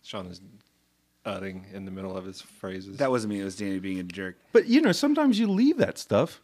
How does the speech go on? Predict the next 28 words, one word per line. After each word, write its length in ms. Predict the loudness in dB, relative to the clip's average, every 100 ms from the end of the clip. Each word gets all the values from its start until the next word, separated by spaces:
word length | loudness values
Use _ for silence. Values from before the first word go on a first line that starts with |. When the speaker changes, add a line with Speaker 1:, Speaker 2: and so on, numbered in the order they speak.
| _
Speaker 3:
because 380 | 0 4 4 6
that's 320 | 4 4 2
how 200 | 0 0
people 360 | 2 -2 0 0
naturally 520 | 2 0 -2 -4 -2
talk. 260 | -4 -4 -4
Speaker 2:
Sure. 380 | -2 0 -2 -6 _
Speaker 3:
If 100 | 0
you 80 | 2
hear, 280 | 6 4 4
like, 220 | 0 -2 -8 -20 _ -2
you 140 | 2
hear 340 | 4 4 4 2 _ 0
things 220 | 0 4
that 100 | 2
are 80 | 2
too 200 | 0 -2
cleaned 320 | -2 -2 2
up, 240 | 0 0 _
it, 100 | -12 -12 _ _ _ _ _
there's 180 | -4 0
something 300 | 0 0 -2 0
abnormal 600 | 2 2 2 2 2 0
about 240 | 0 0
it. 80 | -2
Speaker 2:
Yeah, 400 | -6 2 4 4
like, 200 | 2 -2 -2
uh, 160 | -4